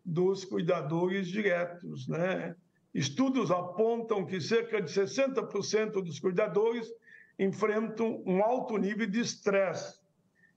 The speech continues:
enquanto quarenta e dois por cento enfrentam ansiedade e quarenta por cento sofrem de depressão.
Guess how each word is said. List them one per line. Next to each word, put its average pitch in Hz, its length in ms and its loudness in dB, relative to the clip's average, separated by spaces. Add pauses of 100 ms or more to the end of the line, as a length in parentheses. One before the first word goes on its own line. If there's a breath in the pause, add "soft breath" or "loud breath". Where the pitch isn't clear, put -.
enquanto 190 460 0
quarenta 208 420 4
e 196 80 4
dois 185 220 2
por 196 180 -10
cento 233 480 0 (420 soft breath)
enfrentam 202 1040 2
ansiedade 196 920 2 (100)
e 226 80 -6
quarenta 196 500 2
por 156 140 -10
cento 196 600 0 (300 soft breath)
sofrem 190 580 0
de 185 140 -4
depressão. 160 840 -2